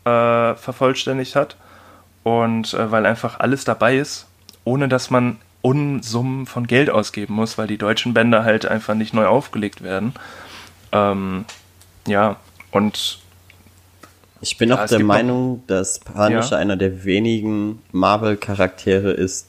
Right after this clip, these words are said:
Speaker 2: die tatsächlich auf Englisch besser wirken.
Speaker 1: Ja, total. Also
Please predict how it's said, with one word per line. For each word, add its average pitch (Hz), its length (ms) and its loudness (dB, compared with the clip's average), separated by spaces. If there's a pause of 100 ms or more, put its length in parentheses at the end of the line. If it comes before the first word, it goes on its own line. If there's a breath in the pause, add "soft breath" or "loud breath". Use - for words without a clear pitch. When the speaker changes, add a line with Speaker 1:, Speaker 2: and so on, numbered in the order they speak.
Speaker 2:
die 95 120 -4
tatsächlich - 680 -4
auf 85 180 -6
Englisch 87 400 -4
besser 80 420 -6
wirken. 80 360 -6 (400)
Speaker 1:
Ja, 175 260 2
total. 127 460 -4 (320 soft breath)
Also 127 240 4